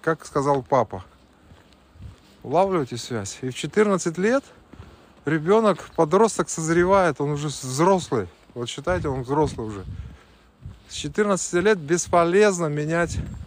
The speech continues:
своего ребенка. Это бесполезная трата времени. Но наша же мораль хочет. <laughs> Помните, я сказал, мораль,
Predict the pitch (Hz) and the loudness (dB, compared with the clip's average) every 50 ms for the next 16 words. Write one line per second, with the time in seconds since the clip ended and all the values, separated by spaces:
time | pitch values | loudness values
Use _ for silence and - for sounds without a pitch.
0 | - - - - 127 127 135 135 131 143 135 127 123 123 131 127 117 110 - 104 | -16 -14 -10 -4 -2 -2 0 0 0 0 -2 -2 -2 -2 -2 -2 -2 -2 -6 -8
1 | 95 - - - - - - - - - 147 147 - 165 151 151 180 196 185 - | -10 -10 -12 -20 -20 -20 -20 -14 -6 -4 -4 0 0 -2 -2 0 0 -2 -2 0
2 | - 196 190 185 190 202 208 196 180 170 170 160 151 - 147 143 139 117 131 110 | 0 2 2 4 4 4 4 4 2 0 -2 -2 -2 -2 -2 -2 -2 -2 -4 -6
3 | 113 117 117 101 95 92 92 95 - - - - - _ _ _ _ _ _ - | -6 -8 -8 -8 -10 -12 -14 -16 -18 -20 -20 -20 -20 _ _ _ _ _ _ -20
4 | - - - - - - - - - - - - - - - - _ _ _ _ | -20 -20 -20 -20 -20 -20 -20 -20 -20 -20 -20 -20 -20 -20 -20 -20 _ _ _ _
5 | - - 135 143 160 170 190 196 220 220 - - - 151 165 180 175 160 - 160 | -12 -6 -2 2 4 4 6 6 4 2 -2 -6 -4 0 2 2 2 2 -2 -4
6 | 143 143 143 156 156 160 175 165 147 139 127 - 190 226 - - - - - - | -2 0 2 4 4 4 6 4 2 2 2 2 2 2 2 0 -8 -12 -14 -20
7 | - - - - - 190 151 143 190 160 - - 156 - _ _ _ _ - - | -16 -14 -8 -4 -4 -2 0 0 -2 -2 -2 -4 -8 -8 _ _ _ _ -20 -20
8 | _ _ - 190 220 254 262 233 - 208 175 - - - 156 143 147 135 120 113 | _ _ -2 -2 -2 -2 -4 -4 -2 -2 -4 -2 -2 -2 0 2 2 2 0 0
9 | 131 143 160 175 180 180 175 151 | 0 0 0 2 0 0 -2 -6